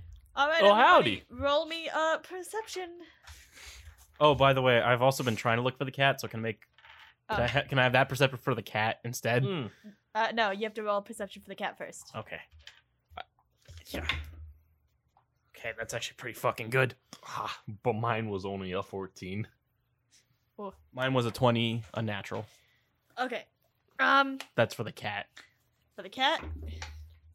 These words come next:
Speaker 3: It's also twenty for the other one too, so unnatural.
Speaker 1: Nice, nice. So we'll do the cat first. So you're walking around.
Speaker 3: I have the other cat with me still. <laughs>
Speaker 1: Walking around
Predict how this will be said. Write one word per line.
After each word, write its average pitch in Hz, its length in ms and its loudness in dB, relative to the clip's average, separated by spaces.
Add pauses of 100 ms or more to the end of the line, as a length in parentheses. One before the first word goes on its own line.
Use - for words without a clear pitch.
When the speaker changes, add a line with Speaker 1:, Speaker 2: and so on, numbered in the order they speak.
(1300)
Speaker 3:
It's 139 200 0
also 131 220 2
twenty 117 260 -2
for 117 100 -4
the 107 80 2
other 104 140 -2
one 101 120 -10
too, 101 160 -4
so 107 200 -8 (240)
unnatural. 101 380 -4 (1300)
Speaker 1:
Nice, - 260 -18
nice. - 220 -20 (920)
So 233 460 -2 (260)
we'll 247 120 -6
do 262 100 -4
the 202 80 -6
cat 202 340 -6
first. - 440 -12 (120)
So - 200 -12
you're 214 160 -10
walking 214 380 -2
around. 202 120 -10
Speaker 3:
I 202 60 2
have 202 180 4
the 127 80 6
other 110 140 6
cat 113 220 0
with - 200 0
me 113 80 -2
still. - 580 6
<laughs> - 380 -2
Speaker 1:
Walking 202 300 -8
around 196 500 -8